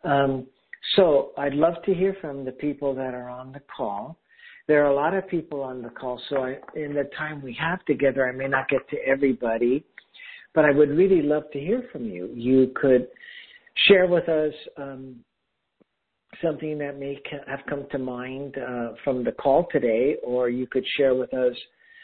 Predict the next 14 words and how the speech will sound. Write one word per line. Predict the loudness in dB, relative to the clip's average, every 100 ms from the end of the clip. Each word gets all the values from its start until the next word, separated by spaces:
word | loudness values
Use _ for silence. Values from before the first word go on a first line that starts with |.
| _ _
more | 2 6 8 6
of | 4
what | 2 0 2
you're | 4 4 2 -4
seeing | -4 -4 -8
of | -8
the | -10
principles, | -10 -10 -10 -10 -8 -4 -4 -4 -4
or | 0 0
you | 0 0
could | 0
have | 0 0
a | 0
question | 0 2 2 0 -12 -18